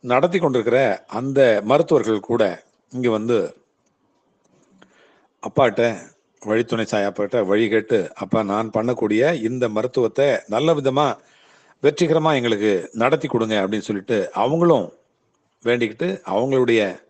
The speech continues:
செயல்கள், அவங்களுடைய மருத்துவம் வெற்றி பெறுவதற்காக வேண்டிட்டு போறாங்க. அதை நம்ம எல்லாம் பார்க்கிறோம்.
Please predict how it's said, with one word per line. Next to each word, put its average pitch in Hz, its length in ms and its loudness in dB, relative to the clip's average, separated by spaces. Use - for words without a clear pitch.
செயல்கள், 135 580 4
அவங்களுடைய 113 460 0
மருத்துவம் 131 680 -2
வெற்றி 113 300 -2
பெறுவதற்காக 110 880 -2
வேண்டிட்டு 110 360 -6
போறாங்க. 95 420 -6
அதை 101 200 -8
நம்ம 98 160 -6
எல்லாம் 104 160 -4
பார்க்கிறோம். - 420 -8